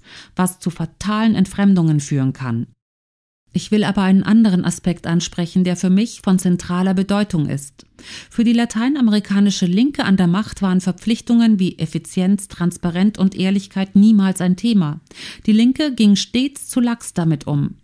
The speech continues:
Das hat mit der Tradition der politischen Kultur zu tun. Das hat die Rechte den Linken vererbt, weil die Institutionen davon durchdrungen sind.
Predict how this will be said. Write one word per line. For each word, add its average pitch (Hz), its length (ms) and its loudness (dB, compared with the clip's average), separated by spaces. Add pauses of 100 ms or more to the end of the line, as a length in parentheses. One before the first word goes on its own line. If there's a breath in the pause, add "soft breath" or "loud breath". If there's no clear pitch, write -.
(320 loud breath)
Das 202 180 -2
hat 220 120 -4
mit 208 140 2
der 202 80 -2
Tradition 202 640 0
der 208 100 0
politischen 202 600 0
Kultur 196 560 -4
zu - 180 -2
tun. 170 400 -2 (240 loud breath)
Das 208 180 -2
hat 208 160 0
die 185 120 0
Rechte 175 460 -2
den 196 180 2
Linken 196 360 2
vererbt, 208 640 -6 (220 loud breath)
weil 214 160 2
die 220 80 4
Institutionen 226 800 0
davon 214 400 0
durchdrungen 214 640 2
sind. 143 400 -4